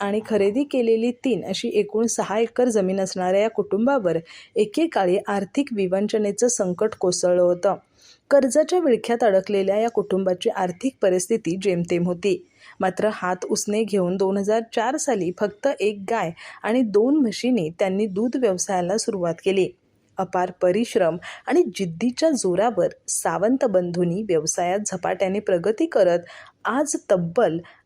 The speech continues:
ऐंशी गायी, वीस वासरं आणि आठ म्हशी असा एकशे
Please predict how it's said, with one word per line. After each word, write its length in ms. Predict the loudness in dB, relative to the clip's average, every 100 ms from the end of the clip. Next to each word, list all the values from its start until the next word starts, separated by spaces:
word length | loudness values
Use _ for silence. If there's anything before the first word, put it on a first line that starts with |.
| 0
ऐंशी 400 | 2 2 2 0
गायी, 460 | 0 0 2 0 -2 _ -8
वीस 340 | -2 0 0
वासरं 580 | 0 0 0 0 2 2 0
आणि 160 | -4 -4 -2
आठ 380 | -2 -2 -2 -2
म्हशी 580 | 0 0 -2 0 0 -2 -14 -12
असा 400 | -8 -6 -2 -2 -2 0
एकशे 380 | -2 0 0